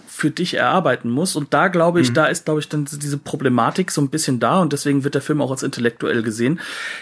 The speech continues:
Speaker 1: Er benutzt natürlich einen anderen Raum der Erzählmuster. Er benutzt einen komplett
Speaker 2: Mhm.
Speaker 1: anderen Raum, ähm, der, der, der, der Erzählmechanik,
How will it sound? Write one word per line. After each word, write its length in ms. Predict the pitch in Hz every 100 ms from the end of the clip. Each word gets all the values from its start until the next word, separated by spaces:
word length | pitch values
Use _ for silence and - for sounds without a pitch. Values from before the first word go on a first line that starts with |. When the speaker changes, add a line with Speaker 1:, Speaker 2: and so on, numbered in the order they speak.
| -
Speaker 1:
Er 120 | - 135
benutzt 420 | 143 143 175 -
natürlich 400 | 143 - 143 -
einen 120 | 131
anderen 380 | 123 127 127 123
Raum 420 | 104 101 113 113
der 140 | 113 110
Erzählmuster. 800 | 110 - 107 104 98 - - _ _
Er 100 | -
benutzt 320 | 127 147 180 -
einen 120 | 143
komplett 280 | 131 123 170
Speaker 2:
Mhm. 60 |
Speaker 1:
anderen 260 | 135 139 127
Raum, 400 | 110 113 120 117 - 156 - -
ähm, 520 | 127 120 120 120 117 -
der, 280 | 120 117 117
der, 260 | 113 113
der, 140 | 110 123
der 240 | 131 131
Erzählmechanik, 960 | 117 - 160 175 185 190 262 233 -